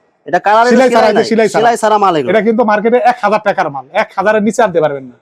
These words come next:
Speaker 1: আপনি কত করে দিতেছেন ভাই?
Speaker 2: মাত্র দুইশো দশ টাকা ভাই, মাত্র দুইশো দশ
Speaker 1: সব
Speaker 2: টাকা।
Speaker 1: দুইশো দশ টাকা।
Speaker 2: পানির দামে, পানির দামে দিয়ে দিচ্ছি। এই
Speaker 1: সব
Speaker 2: যে
Speaker 1: পানির
Speaker 2: দেখেন।
Speaker 1: দামে পাইকারি।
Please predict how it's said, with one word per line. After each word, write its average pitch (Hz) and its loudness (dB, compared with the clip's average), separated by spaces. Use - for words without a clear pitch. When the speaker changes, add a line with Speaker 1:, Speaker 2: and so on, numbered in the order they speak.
Speaker 1:
আপনি 165 0
কত 226 2
করে 233 2
দিতেছেন 226 -2
ভাই? 254 2
Speaker 2:
মাত্র 214 0
দুইশো 196 2
দশ 190 0
টাকা 151 -6
ভাই, 143 -6
মাত্র 202 -4
দুইশো 190 2
দশ 196 2
Speaker 1:
সব 220 -2
Speaker 2:
টাকা। 220 0
Speaker 1:
দুইশো 214 0
দশ 233 -2
টাকা। 135 -2
Speaker 2:
পানির 226 2
দামে, 185 0
পানির 214 0
দামে 208 2
দিয়ে 196 0
দিচ্ছি। 175 -6
এই 196 2
Speaker 1:
সব 196 0
Speaker 2:
যে 208 2
Speaker 1:
পানির 214 0
Speaker 2:
দেখেন। 240 0
Speaker 1:
দামে 254 0
পাইকারি। 226 0